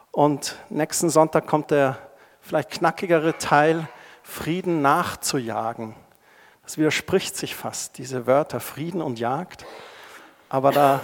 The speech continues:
<coughs> ist was dran. Wir wollen euch auch begrüßen mit einem Neujahrswunsch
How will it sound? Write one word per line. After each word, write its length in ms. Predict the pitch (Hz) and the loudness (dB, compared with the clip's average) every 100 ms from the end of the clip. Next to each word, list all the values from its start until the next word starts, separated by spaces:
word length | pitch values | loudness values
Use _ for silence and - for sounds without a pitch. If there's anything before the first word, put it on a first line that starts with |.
| - - | -6 -12
<coughs> 200 | - - | -10 -6
ist 240 | 151 - | -4 0
was 240 | 135 - - | 0 0 -4
dran. 360 | 123 120 117 - _ _ _ _ _ _ _ _ - - - - - - - - _ | -2 -2 -4 -12 _ _ _ _ _ _ _ _ -20 -20 -18 -18 -18 -20 -20 -20 _
Wir 80 | 143 | 10
wollen 160 | 180 202 | 12 12
euch 160 | - | 8
auch 140 | 180 - | 6 4
begrüßen 380 | 196 220 226 | 2 2 4
mit 120 | 190 - | 4 4
einem 240 | 160 156 | 6 4
Neujahrswunsch 1200 | 139 170 170 254 214 - - 180 247 - - | 6 10 10 10 6 4 2 2 2 -2 -4